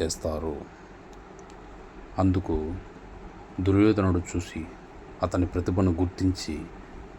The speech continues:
అతనికి అంగరాజ్యాన్ని ఇచ్చి రాజుగా చేస్తాడు.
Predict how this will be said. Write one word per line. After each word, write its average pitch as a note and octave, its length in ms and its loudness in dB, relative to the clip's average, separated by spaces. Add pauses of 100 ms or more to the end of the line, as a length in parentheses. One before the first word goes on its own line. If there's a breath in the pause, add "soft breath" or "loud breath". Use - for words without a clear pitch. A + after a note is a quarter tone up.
(160)
అతనికి F2 500 0
అంగరాజ్యాన్ని E2 960 4 (680)
ఇచ్చి E2 400 -2 (340)
రాజుగా F2 520 4 (100)
చేస్తాడు. D2+ 540 -2